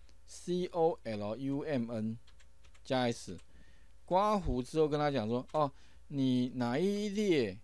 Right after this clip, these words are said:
啊，不，看哪一栏到，哎，D、E、F、G 嘛，哈，D 到 G 栏，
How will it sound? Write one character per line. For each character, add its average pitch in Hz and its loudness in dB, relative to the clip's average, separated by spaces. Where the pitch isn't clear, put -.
啊， 127 -2
不， 127 2
看 147 0
哪 127 0
一 208 2
栏 139 4
到， 139 6
哎， 117 -2
D、 165 -2
E、 156 -4
F、 131 0
G 127 -2
嘛， 101 0
哈， 98 -2
D 190 0
到 175 4
G 156 -2
栏， 98 -2